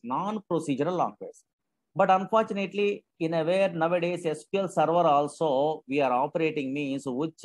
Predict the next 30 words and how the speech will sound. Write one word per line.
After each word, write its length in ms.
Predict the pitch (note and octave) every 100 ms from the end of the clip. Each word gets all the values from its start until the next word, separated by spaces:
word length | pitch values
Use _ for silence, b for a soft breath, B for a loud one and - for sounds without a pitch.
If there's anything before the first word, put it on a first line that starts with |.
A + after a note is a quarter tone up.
| F#3+ F3+
language 520 | C3 C3+ D#3 E3 E3+ C#3+
we 100 | D#3+
are 80 | D#3
using? 420 | C#3+ D3 D3 C#3+ _ _ -
Again, 360 | A#2+ D#3+ E3+
same 540 | D#3 D#3 D#3+ F3+ G3+ G3
S 220 | C#3 C3 -
Q 140 | D#3+ C3+
L. 380 | A2 G2+ G2+ G#2+ -
Differences 460 | C#3 D#3+ D#3 E3 D#3+
already 360 | D3+ D3+ D#3+
I'm 140 | D#3+ D3+
telling 220 | D#3+ E3
you 60 | F#3+
in 120 | E3+
a 80 | D#3+
previous 340 | D#3 D3+ C#3+
classes, 400 | - G#2+ - - -
S 220 | D3 - -
Q 160 | C3+
L. 160 | A2 G#2 _ _ _
That's 140 | E3 E3
why 100 | G#3+
S 220 | E3 - -
Q 100 | A3+
L 100 | A3
is 140 | D#3+
a 80 | G#3
non-procedural 1120 | D#3 D3+ F#3+ G#3+ F#3+ E3 D#3+ D#3+ D3 D#3 F3+
language. 380 | C#3+ A2+ G2